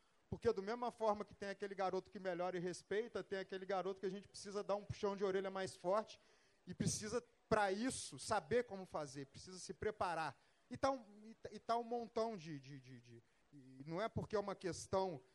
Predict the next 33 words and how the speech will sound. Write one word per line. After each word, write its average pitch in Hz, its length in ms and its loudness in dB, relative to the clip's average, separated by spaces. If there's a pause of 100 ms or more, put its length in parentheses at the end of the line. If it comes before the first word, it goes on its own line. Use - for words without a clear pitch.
(240)
que, 151 200 -6
que, 135 460 -8 (240)
que 160 80 -2
é 151 40 0
classe 165 500 -4
social 160 500 -2
que 143 100 -12
vai 156 140 0
ditar 156 320 -4
isso, 147 220 -12
não. 131 340 -4
É 175 500 -12 (320)
família 175 400 -2
rica, 202 300 -4
família 185 400 -4
pobre, 180 400 0
cada 170 340 -2
um 190 100 -4
tem 185 200 -6
suas 180 280 -8
dificuldades. 160 880 -8 (300)
A 135 100 -6
gente 160 220 -6
vê 175 100 -2
cada 180 300 -2
absurdo, 175 680 -4
né, 175 260 -2
em, 135 520 -10 (340)
em, 131 80 -10
em, 120 680 -12 (300)
em, 131 320 -14 (580)
acontecendo 170 840 0
hoje, 208 420 4